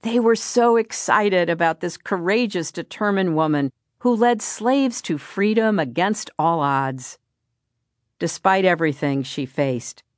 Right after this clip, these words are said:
she never lost her faith in a simple but powerful motto, "Keep going." That's what we have to do now, too. In twenty sixteen, the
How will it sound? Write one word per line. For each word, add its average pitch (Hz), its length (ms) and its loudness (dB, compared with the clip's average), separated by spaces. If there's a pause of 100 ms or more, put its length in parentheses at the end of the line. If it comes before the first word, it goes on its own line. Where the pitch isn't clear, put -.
(160)
she 226 340 0
never 185 340 2
lost 151 460 -2
her 160 140 -6
faith 135 560 -4
in 151 100 -2
a 139 140 -4
simple 196 640 -2
but - 340 -8
powerful 175 680 0
motto, 131 560 -2 (540)
"Keep 196 500 -2 (300)
going." 131 600 0 (880)
That's 208 340 -2
what 185 180 2
we 160 240 0
have 151 340 -2
to 151 120 -4
do 139 340 0
now, 117 520 -2 (260)
too. 110 400 -2 (1600)
In 147 120 4
twenty 196 360 2
sixteen, 147 840 -2 (220)
the 135 80 -4